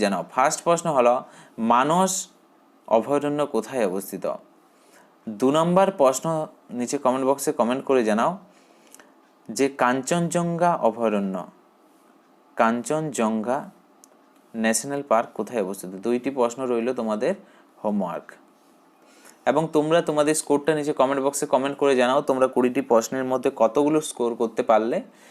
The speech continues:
এবং ভিডিওটি যদি ভালো লেগে থাকে, অবশ্যই একটি লাইক এবং তোমাদের বন্ধুদের সাথে শেয়ার করতে পারো। আজকের ভিডিওটি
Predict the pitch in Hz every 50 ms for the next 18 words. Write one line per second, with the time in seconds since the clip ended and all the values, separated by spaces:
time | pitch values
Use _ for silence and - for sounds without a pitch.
0 | - - - - 123 113 120 123 123 120 - - - _ _ - - - - -
1 | 117 120 120 135 143 139 147 139 139 131 131 120 120 113 113 117 120 117 123 120
2 | 131 123 123 120 113 123 127 - - 147 143 143 - 135 113 104 107 120 131 -
3 | 120 110 120 123 117 120 110 110 107 110 107 107 104 107 113 117 123 131 131 -
4 | 117 123 151 190 - - - - - - 104 95 - - 90 - - 87 87 82
5 | 78 - - - _ _ _ _ - - - - _ - 110 107 - - 143 135
6 | 123 123 123 131 127 131